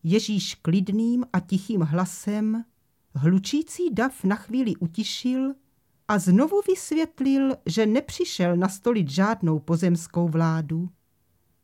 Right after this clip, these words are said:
Již brzy měl vystoupit ke svému otci.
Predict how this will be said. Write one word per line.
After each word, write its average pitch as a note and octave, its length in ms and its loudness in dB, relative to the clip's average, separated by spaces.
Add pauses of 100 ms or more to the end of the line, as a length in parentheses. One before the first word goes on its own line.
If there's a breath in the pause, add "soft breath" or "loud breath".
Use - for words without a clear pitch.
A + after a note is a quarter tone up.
(440)
Již F#3+ 260 2
brzy G3+ 360 0
měl F#4+ 280 0
vystoupit D4 680 -2
ke - 140 -2
svému A#3+ 400 0
otci. F3+ 680 -6